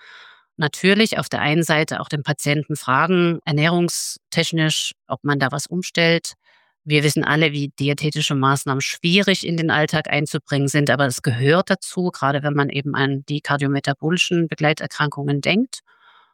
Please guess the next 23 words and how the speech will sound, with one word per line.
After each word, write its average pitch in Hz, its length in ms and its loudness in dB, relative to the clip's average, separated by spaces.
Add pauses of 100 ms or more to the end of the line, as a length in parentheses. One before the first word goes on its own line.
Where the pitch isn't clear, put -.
(120)
Und 156 220 -2
dann 185 260 2
sollte 180 460 2
natürlich, 175 640 -2
wenn 160 160 -2
so 156 120 -8
ein 151 120 -6
klinischer 170 880 0 (160)
Anfall 151 760 0
aufgetreten 156 640 0
ist, - 220 -4
dann 143 240 0
ist - 180 -2
es 160 80 2
schon 135 220 0
wichtig, 147 240 -4
den 143 160 -8
Patienten 147 640 -2 (340)
auch 147 480 0
eventuell 143 560 2
schon 143 180 -2
Medikamente 139 800 0
mit 139 300 -6